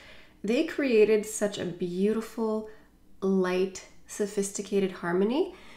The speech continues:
If you're in the market for a really pretty neutral palette, this is the one that I would suggest. And I'm going to pair this with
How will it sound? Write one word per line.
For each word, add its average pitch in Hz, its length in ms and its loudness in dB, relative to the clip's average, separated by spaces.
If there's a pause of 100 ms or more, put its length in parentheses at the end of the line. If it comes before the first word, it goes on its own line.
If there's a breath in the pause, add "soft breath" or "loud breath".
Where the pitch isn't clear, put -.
(200 loud breath)
If 262 240 -4
you're 311 140 2
in 262 140 0
the 247 60 0
market 196 420 0
for 185 320 -2
a 180 100 -2
really 196 500 0
pretty 190 680 0 (360 loud breath)
neutral 190 580 2
palette, 190 540 -6
this 208 160 -4
is 208 140 -2
the 202 140 0
one 180 320 2 (360 loud breath)
that 208 120 -2
I 175 80 2
would 180 160 0
suggest. - 500 -2
And 208 140 4
I'm 254 160 4
going 302 180 2
to 311 100 -4
pair 214 320 -2
this 208 280 0
with 185 340 -2